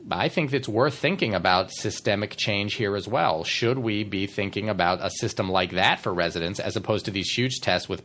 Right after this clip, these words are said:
which produce an enormous amount of anxiety and stress? Again, not something that's gonna change overnight, but something I do think we should all be pushing for in terms of change.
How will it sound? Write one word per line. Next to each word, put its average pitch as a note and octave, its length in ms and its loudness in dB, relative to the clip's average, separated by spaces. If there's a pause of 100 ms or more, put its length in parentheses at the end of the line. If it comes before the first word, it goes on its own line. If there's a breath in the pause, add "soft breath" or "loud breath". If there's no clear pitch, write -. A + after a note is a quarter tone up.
(100)
which A#2+ 240 -2
produce F2 400 -2 (280 loud breath)
an G2 120 -2
enormous F#2 400 0
amount F2 240 0
of E2 80 -2
anxiety E2 480 0
and D#2+ 120 -8
stress? - 360 -10 (340 loud breath)
Again, G2+ 320 4
not G2 180 4
something F#2+ 220 0
that's F#2 100 -4
gonna F2 160 -2
change F#2 300 0
overnight, G2 340 0
but A#2+ 120 -2
something F#2 280 -2
I F2 100 4
do G2 200 -2
think F2+ 160 -4
we F2+ 80 -2
should E2+ 160 -2
all E2 140 2
be D#2+ 140 -8
pushing - 380 -6
for E2 220 -4
in D#2 100 -6
terms D#2+ 280 -8
of - 80 -12
change. - 500 -8